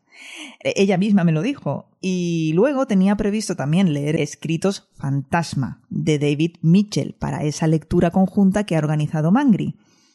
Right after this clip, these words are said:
La verdad es que, mm, ya os digo, buscaba algo radicalmente diferente, a ser posible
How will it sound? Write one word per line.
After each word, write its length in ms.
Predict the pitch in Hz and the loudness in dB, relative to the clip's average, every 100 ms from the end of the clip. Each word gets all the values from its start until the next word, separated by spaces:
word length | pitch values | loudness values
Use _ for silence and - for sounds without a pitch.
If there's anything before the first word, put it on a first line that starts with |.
| _ _ _ _ | _ _ _ _
La 140 | 156 147 | -2 0
verdad 280 | 143 151 160 | 0 -2 -2
es 140 | 165 | -2
que, 560 | - 175 160 151 147 143 | 0 2 2 2 2 0
mm, 300 | 143 117 143 | -2 -2 0
ya 140 | 160 | 0
os 100 | 156 | 0
digo, 280 | 170 139 139 | 0 -2 -4
buscaba 640 | 147 139 151 - 165 170 170 | -6 -4 -6 -2 -2 2 2
algo 240 | 165 147 | 2 0
radicalmente 720 | 147 147 147 147 156 170 170 | -2 -6 -6 -2 2 2 4
diferente, 720 | 170 165 170 180 190 - 190 | 2 0 2 2 2 2 0
a 100 | 180 | 0
ser 220 | 160 160 151 | 0 -4 -4
posible 600 | 160 - 170 160 160 | -6 -2 0 2 0